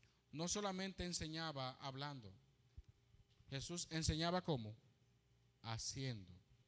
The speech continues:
Y déjeme decirle algo, que eso es más efectivo muchas veces que las mismas palabras. De manera que Jesús le habló muchas veces a ellos de esto,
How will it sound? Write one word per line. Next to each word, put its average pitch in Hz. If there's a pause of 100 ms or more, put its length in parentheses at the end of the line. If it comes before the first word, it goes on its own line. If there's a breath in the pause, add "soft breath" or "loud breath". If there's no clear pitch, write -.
(140)
Y 131
déjeme 190
decirle 180
algo, 147
que 156
eso 185
es 185
más 165
efectivo 175
muchas 165
veces 226 (480 soft breath)
que 120
las 113
mismas 127
palabras. 90 (1800 soft breath)
De 151
manera 220
que 196
Jesús 190 (160)
le 202
habló 226
muchas 277
veces 240
a 196
ellos 196 (840)
de 190
esto, 127